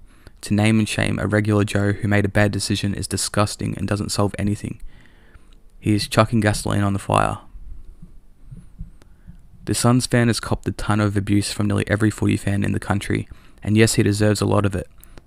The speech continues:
but there also comes a point where it goes too far. Twitter trolls have chased him around on every platform and cancel cultured him,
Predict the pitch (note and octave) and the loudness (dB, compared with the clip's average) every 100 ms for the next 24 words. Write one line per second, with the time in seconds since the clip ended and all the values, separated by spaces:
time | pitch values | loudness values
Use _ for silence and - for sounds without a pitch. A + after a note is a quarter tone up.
0 | - G2 F2+ F#2+ G#2+ A2 A#2 G#2 G#2 - | -4 0 4 4 2 2 0 0 2 2
1 | G#2 G#2 - - G2 G2+ G#2 - - G#2 | 2 -6 -12 -4 -2 2 0 0 0 0
2 | G#2 - - - - - - - - - | 2 2 0 -10 -20 -20 -20 -20 -20 -20
3 | - - - A#2+ B2 - A#2 A#2 - A2 | -20 -8 2 6 6 6 4 4 2 -2
4 | - G#2+ A2 - A2 G#2 G2+ G2+ G#2 - | 0 0 0 0 0 2 2 0 -2 -4
5 | G#2 F2+ G#2+ - G2 - G2+ G2+ G#2 - | -2 0 0 4 2 2 -2 -2 -2 -6
6 | - - - G#2 - G#2+ G#2 - G#2 G2+ | -10 -20 -2 -2 0 2 2 2 0 0
7 | G2 G2+ G#2 G#2 | 0 -2 -2 -4